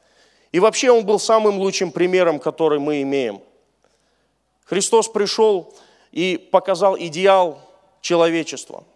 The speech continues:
показал самый лучший пример для нас. И для этого,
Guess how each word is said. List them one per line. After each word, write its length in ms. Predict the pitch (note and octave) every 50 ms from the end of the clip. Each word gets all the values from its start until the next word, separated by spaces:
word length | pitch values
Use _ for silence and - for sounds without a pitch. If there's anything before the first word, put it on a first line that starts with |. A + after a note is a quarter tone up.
| _ _ _ _
показал 600 | - C#3 - F3 D#3+ D3 F3 F3 F3 D#3+ - -
самый 400 | - - - F#3+ F#3+ F#3+ F3+ E3+
лучший 320 | E3 E3+ E3 - E3+ D3
пример 360 | - - D#3 D3+ D3+ D3+ C#3+
для 200 | A#2+ C3 C#3+ C#3
нас. 360 | C#3 C#3+ C#3 C3+ C3 - - - _ _ _ _ _ _ _ _ _ _ _ _ _ _ _ _ _ _ _ _ _ _ _ _ _ _ _ _ _ _ _ _ _ _
И 140 | - - D3+
для 400 | D#3+ D3 - B2+ C#3+ D#3+ E3 E3+
этого, 520 | F#3 F#3 F3+ E3+ D#3 D3+ C#3+ C3+ A#2 -